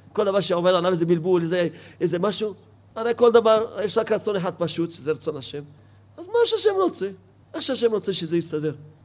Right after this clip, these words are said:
עשיתי איזה תיווך, ככה חסד עם מישהו, וכל כך שכנעתי אותם, שכנעתי אותם, שכנעתי אותם. וככה, בכל חסד. ועד ששכנעתי את הצד השני, וש-, ואחר כך הוא לא רצה, ושכנעתי, בקיצור.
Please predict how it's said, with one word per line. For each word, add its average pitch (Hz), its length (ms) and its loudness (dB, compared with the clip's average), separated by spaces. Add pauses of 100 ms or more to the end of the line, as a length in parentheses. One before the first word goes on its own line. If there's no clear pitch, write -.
(320)
עשיתי 170 500 -4 (420)
איזה 147 200 -2
תיווך, 151 440 -2 (260)
ככה 196 500 -6 (480)
חסד 190 360 0
עם 151 80 -4
מישהו, 170 340 -4 (420)
וכל - 240 -10
כך 190 180 -4
שכנעתי 180 500 -2
אותם, 160 440 -4 (300)
שכנעתי 185 560 -4
אותם, 165 340 -4
שכנעתי 175 500 -6
אותם. 160 260 -6 (400)
וככה, 294 440 6
בכל 277 240 6 (140)
חסד. 233 260 2 (300)
ועד 165 220 0
ששכנעתי 170 440 -4
את 160 60 -8
הצד 180 240 0
השני, 175 440 0
וש-, 170 280 -6
ואחר 185 280 2
כך 170 120 -8
הוא 220 140 -4
לא 214 160 4
רצה, 175 340 -2
ושכנעתי, 190 540 -6
בקיצור. 226 420 -10